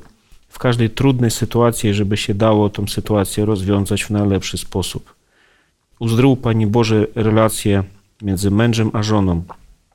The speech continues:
w każdym małżeństwie od jakichkolwiek form przemocy. Pomóż, Panie Boże, żeby tego ciepła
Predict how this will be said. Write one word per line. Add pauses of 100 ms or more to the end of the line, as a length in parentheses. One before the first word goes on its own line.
(500)
w
każdym
małżeństwie
od
jakichkolwiek
form
przemocy. (840)
Pomóż,
Panie
Boże,
żeby
tego
ciepła